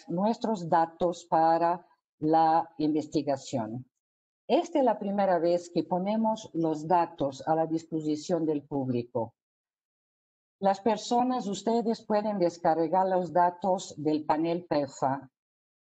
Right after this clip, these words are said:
comenzar a analizarlos, pueden complementarlos con otros datos y realizar investigaciones sobre las diferentes,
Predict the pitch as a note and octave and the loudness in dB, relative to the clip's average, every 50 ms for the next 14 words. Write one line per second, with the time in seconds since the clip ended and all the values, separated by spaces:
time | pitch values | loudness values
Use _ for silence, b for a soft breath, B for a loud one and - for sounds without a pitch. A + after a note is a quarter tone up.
0 | _ _ _ _ _ _ _ G3+ F#3+ G3 G3+ G3+ G3 G3 - A#3 A3 A3 G#3+ G#3 | _ _ _ _ _ _ _ 0 0 2 0 -2 -2 0 2 2 4 4 2 2
1 | G#3 G3+ F#3+ G3 G#3 F#3+ - A3+ G3 F3+ F3 F3 E3+ F3+ F3 E3+ F3 F3 E3+ E3+ | 2 0 0 0 -2 -2 2 4 6 6 6 6 4 2 2 2 2 2 2 0
2 | - - - F#3+ G3 G3 G#3 G#3 G3+ G3+ F#3+ G3 F#3 - - G3 F#3 F#3 F3+ F3+ | -4 -6 0 0 0 2 0 -2 -4 -2 -4 -4 -2 -2 -2 -2 0 0 0 0
3 | F3+ F3+ - F#3 F3 E3+ F#3+ F3 F3 - - F#3 F3 F3 F3 F3 E3+ F#3 F3 F#3+ | 0 0 0 0 0 0 0 -4 -4 -2 -2 -2 0 0 0 0 0 0 0 0
4 | F3+ D#3+ E3 D#3 D3+ D3 D3 D3+ - - D3 C#3+ D3+ D3+ D3 - - - _ _ | 0 2 2 4 4 2 0 0 -2 -2 -2 0 -2 -4 -6 -10 -14 -16 _ _
5 | _ _ _ _ _ _ F#3+ F#3 G3+ G#3+ G#3 G3+ G#3+ G#3 G3 - B3 A3+ A#3 A#3+ | _ _ _ _ _ _ -2 0 2 2 2 2 0 -4 -4 0 0 2 2 2
6 | A#3+ A3 F#3+ G3+ F3+ - G#3+ G#3 E3 F#3 F3 F3 - - A3 G3+ G#3 G#3 G3+ G3 | 0 -2 -4 -6 -4 -4 -4 -2 0 0 -2 -2 -4 -6 -4 -4 -4 -4 -4 -6
7 | G#3 - A3+ A#3 A#3 A3+ G#3+ F#3 F3 E3+ E3 E3 D#3+ F3+ F3 - F#3 F3+ F3+ F#3+ | -2 0 0 2 2 2 2 2 2 2 2 2 -2 -6 -4 -2 0 0 0 -2
8 | G3+ G#3 G3 - G3+ G3 - - | -4 -6 -4 -4 -6 -6 -6 -10